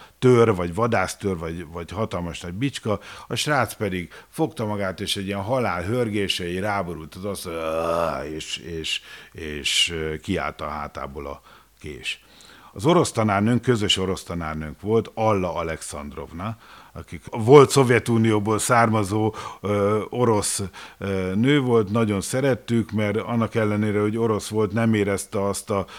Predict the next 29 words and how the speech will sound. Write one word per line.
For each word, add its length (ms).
kényszert, 560
hogy 120
mindenkibe 520
beleverje 640
az 140
orosz 300
nyelvet. 400
Aki 200
nem 180
akart 340
oroszul 440
tanulni, 360
az 160
akár 300
ki 160
is 140
mehetett 460
az 100
óráról, 540
tudta, 380
hogy 200
valahogy 400
majd 220
az 120
érettségén 580
majd 220
átlögdösik, 1300
hogyha 560
kell, 420